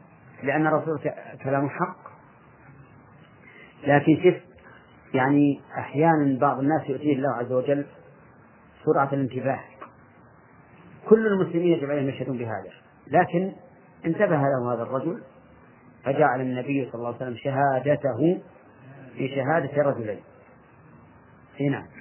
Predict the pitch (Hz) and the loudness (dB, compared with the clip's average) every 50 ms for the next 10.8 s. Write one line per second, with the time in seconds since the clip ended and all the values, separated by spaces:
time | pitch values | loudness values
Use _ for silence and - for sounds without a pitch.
0 | - - - - - - - - - 131 147 156 160 180 180 175 - 185 185 170 | -20 -20 -20 -20 -18 -18 -14 -6 -2 2 2 2 4 4 4 4 4 6 8 8
1 | 170 175 170 - - - - - - - - - - - - - - - - - | 10 8 8 4 0 -8 -18 -20 -20 -20 -20 -20 -20 -20 -20 -20 -20 -20 -20 -20
2 | - - - - - - - - - - - - 135 135 135 131 160 165 156 151 | -20 -20 -20 -20 -20 -20 -20 -20 -20 -14 -6 -2 0 0 2 4 4 6 6 4
3 | 120 123 117 - - 135 151 156 160 156 - - - - - - - - - - | 4 2 -2 -6 0 4 4 6 6 4 2 -2 -10 -20 -20 -20 -20 -20 -20 -20
4 | - - - - - - - - - 120 131 139 131 - 147 147 147 143 139 131 | -20 -20 -20 -20 -20 -20 -18 -10 -4 0 2 2 2 2 2 2 4 4 2 2
5 | - - 147 151 151 143 135 127 113 120 135 120 - 139 131 - - 139 135 143 | 0 -2 -2 0 0 2 2 0 0 -2 -4 -4 -6 -10 -12 -10 -6 0 4 4
6 | 143 135 131 139 127 127 123 120 123 - 120 - - 139 135 131 131 143 147 143 | 4 4 2 0 -2 -2 -2 0 0 0 0 -2 -2 0 2 2 4 2 2 0
7 | - 127 120 113 113 117 107 131 143 147 151 143 - - - - - - - - | -4 -8 -8 -8 -8 -8 -4 0 0 2 2 0 -2 -8 -20 -20 -20 -20 -20 -20
8 | - - - - - - - - - - - - - - - - - - - - | -20 -20 -20 -20 -20 -20 -20 -20 -20 -20 -20 -20 -20 -20 -20 -20 -20 -20 -20 -18
9 | - - - - - 131 - 156 160 151 147 139 123 123 120 - 151 139 127 131 | -16 -16 -10 -8 -8 -2 2 4 4 4 4 2 0 -2 -2 0 0 2 2 2
10 | 143 127 123 - 131 117 104 107 107 104 - - 98 98 90 | 0 0 -2 -4 -6 -6 -6 -6 -10 -10 -10 -12 -14 -14 -14